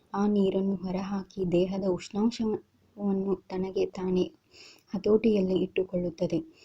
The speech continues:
ಐದು, ಹೆಚ್ಚಾಗಿ ನೀರು ಕುಡಿಯುವುದರಿಂದ ಮೂತ್ರಪಿಂಡದಲ್ಲಿ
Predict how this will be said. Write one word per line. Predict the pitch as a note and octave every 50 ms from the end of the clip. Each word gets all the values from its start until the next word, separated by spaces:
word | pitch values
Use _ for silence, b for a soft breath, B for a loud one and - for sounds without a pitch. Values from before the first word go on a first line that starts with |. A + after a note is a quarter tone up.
| B B B B B B B G3
ಐದು, | F#3+ F#3+ F#3+ F3+ F#3 F3 F3+ -
ಹೆಚ್ಚಾಗಿ | - G3 F#3 F#3 - - G#3 A3 G#3+ A#3+ A3
ನೀರು | G#3 G#3 G3+ G#3 G#3
ಕುಡಿಯುವುದರಿಂದ | F#3+ - F#3+ F#3 G3 G#3 G#3 G#3 G3 G3+ G3 G3 F#3+ F#3+ F#3+ G3 F#3+
ಮೂತ್ರಪಿಂಡದಲ್ಲಿ | F#3+ F#3+ G3 G3 - A3 G#3 G#3 G3 F#3+ F#3+ F#3+ F#3+ F3 F#3+ F#3 F#3 F3+ G3 G#3+ A3